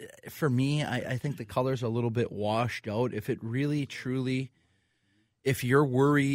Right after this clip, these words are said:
is cooling, you know, we have a lot of these one and a half story type homes with vaulted ceilings in, in our area of the world.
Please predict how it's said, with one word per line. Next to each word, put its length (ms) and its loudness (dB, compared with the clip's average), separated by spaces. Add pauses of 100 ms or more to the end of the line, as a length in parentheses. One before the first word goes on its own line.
is 340 0
cooling, 720 2 (140)
you 120 -4
know, 40 2
we 120 4
have 100 4
a 60 0
lot 180 4
of 60 0
these 180 0
one 180 4
and 80 4
a 40 2
half 240 2
story 260 -2
type 260 -2
homes 300 2
with 100 -4
vaulted 420 2
ceilings 600 0 (320)
in, 260 2
in 200 0
our 160 2
area 280 2
of 80 -4
the 80 -4
world. 380 -2